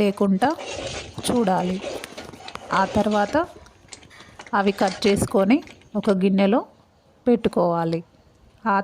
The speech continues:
తర్వాత స్టవ్ on చేసుకొని టమాటాలు ఉన్న గిన్నెను స్టవ్ పై పెట్టి టమాటాలు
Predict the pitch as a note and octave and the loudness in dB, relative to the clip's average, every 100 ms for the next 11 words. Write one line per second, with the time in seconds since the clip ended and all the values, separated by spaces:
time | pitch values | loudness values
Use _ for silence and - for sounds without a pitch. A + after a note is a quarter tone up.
0 | G#3 G3+ G3+ G3+ C4+ D4 - - - A#3+ | 2 2 2 2 -2 -4 -10 -14 -2 0
1 | G#3+ A3 G#3+ G3+ G3+ - F#3+ G3+ C#4 - | 2 2 2 2 2 2 0 2 0 -4
2 | _ _ - - - - - G#3 G#3+ G3+ | _ _ -20 -20 -18 -8 0 2 2 2
3 | G#3 G3 F#3 F#3 F3+ F#3+ F#3 G#3 F4 - | 2 2 2 2 2 0 2 2 0 -4
4 | - - - G3+ G#3 F#3+ F#3 G3 G3 F#3+ | -16 -6 -2 0 0 0 0 -2 0 0
5 | F#3 - D#4 - - - - - - - | 0 0 -2 -4 -12 -10 -10 -10 -12 -16
6 | - - - - - - G3+ G3+ G3 G3 | -20 -20 -18 -16 -8 -2 2 2 2 0
7 | F#3 A#3+ | 0 0